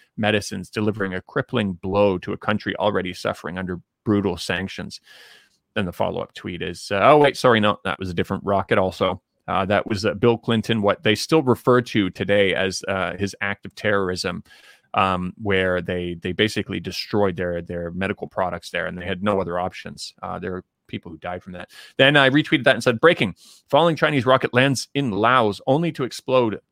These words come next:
later and kill or injure twenty thousand people, many of them children." The follow-up is, "Oh, damn it, not a Chinese unexploded ordnance issue either.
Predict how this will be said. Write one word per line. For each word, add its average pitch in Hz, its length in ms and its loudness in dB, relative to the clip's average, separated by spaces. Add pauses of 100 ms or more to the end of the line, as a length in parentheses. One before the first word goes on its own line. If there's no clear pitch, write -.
(120)
later 107 320 0
and 87 180 -10
kill 120 320 0
or - 200 -8
injure 95 280 -8
twenty 98 240 -6
thousand 95 360 -4
people, 92 300 -8
many 95 300 -4
of 87 100 -8
them 90 120 -10
children." - 520 -10 (1160)
The - 40 -14
follow-up 131 420 2
is, 127 220 4
"Oh, 156 300 8 (320)
damn 117 240 0
it, 135 100 -2 (380)
not 113 400 0
a 104 80 -4
Chinese 104 480 -2
unexploded 95 600 -4
ordnance 95 480 -4
issue 90 280 -8
either. 82 380 -6